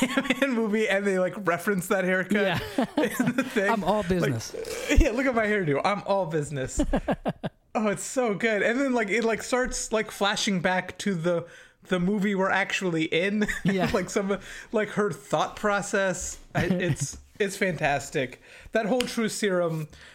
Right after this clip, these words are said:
Speaker 1: thing. And the thing that really got me in the theaters when I watched this is when later on, he's still got a little bit of the True Serum in his body, and he, he's talking to Scott,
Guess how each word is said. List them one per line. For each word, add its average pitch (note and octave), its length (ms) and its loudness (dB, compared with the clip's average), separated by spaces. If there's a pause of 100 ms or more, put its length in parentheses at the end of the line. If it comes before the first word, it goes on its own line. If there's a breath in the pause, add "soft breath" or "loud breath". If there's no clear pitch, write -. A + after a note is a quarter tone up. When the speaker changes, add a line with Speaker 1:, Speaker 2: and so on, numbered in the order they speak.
Speaker 1:
thing. D3 580 0
And F3+ 160 2
the F3+ 80 0
thing D#4 220 2
that A#3 100 2
really G3 280 2
got E3 180 2
me E3 140 0
in D#3 100 0
the C3 80 0
theaters C#3+ 340 0
when C#3+ 120 0
I C3+ 80 0
watched C3+ 340 -2
this B2+ 240 -4
is C#3+ 180 -6
when D#3 200 0
later F3+ 380 0
on, C#3 380 0 (220 loud breath)
he's F#3+ 200 -2
still G3+ 280 0
got F3 180 2
a E3+ 60 2
little D#3+ 180 2
bit D#3 120 2
of D3 40 0
the C#3 80 2
True C#3 220 -4
Serum D3 300 0
in C3 40 0
his B2 140 -4
body, C#3 380 0
and C3 100 -4
he, C3+ 140 -8 (260 loud breath)
he's - 200 -4
talking E3 400 0
to D3 200 -2
Scott, C#3 600 -2